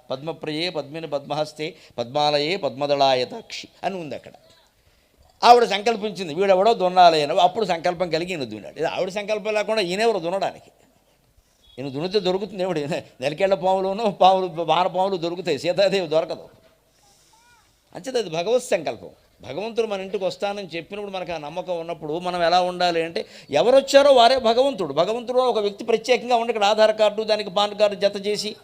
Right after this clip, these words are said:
భగవంతుడు ఉండు. మన పోటీ కాడమే ఉంటాం ఇక్కడ, దాంట్లో నకిలీ కార్డులు కూడా వస్తూ ఉంటాయి. భగవంతుడికి నకిలీ ఉండదు, ఎందుకంటే ఆయనకు ఆధార్ కార్డు లేదు, జగత్తుకే ఆయన ఆధారం, ఆయన కార్డు ఏమిటి? అంచేత భగవంతుడికి ఒక రూపం అనేది ఉండదు. రూపం పిచ్చిని ఎంత తగ్గించుకుంటే భగవంతుడు అంత తొందరగా అర్థమవుతాడు.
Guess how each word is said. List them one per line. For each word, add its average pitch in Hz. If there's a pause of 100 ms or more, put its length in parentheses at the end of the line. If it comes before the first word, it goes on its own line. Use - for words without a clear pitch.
(260)
భగవంతుడు 208
ఉండు. 202
మన 190
పోటీ 208
కాడమే 214
ఉంటాం 190
ఇక్కడ, 110 (240)
దాంట్లో 202
నకిలీ 202
కార్డులు 196
కూడా 185
వస్తూ 147
ఉంటాయి. - (760)
భగవంతుడికి 220
నకిలీ 202
ఉండదు, 190 (880)
ఎందుకంటే 220
ఆయనకు 240
ఆధార్ 226
కార్డు 233
లేదు, 202
జగత్తుకే 202
ఆయన 226
ఆధారం, 185
ఆయన 156
కార్డు 214
ఏమిటి? 80 (1900)
అంచేత 180
భగవంతుడికి 202
ఒక 180
రూపం 208
అనేది 202
ఉండదు. 185
రూపం 196
పిచ్చిని 202
ఎంత 180
తగ్గించుకుంటే 190
భగవంతుడు 190
అంత 170
తొందరగా 170
అర్థమవుతాడు. -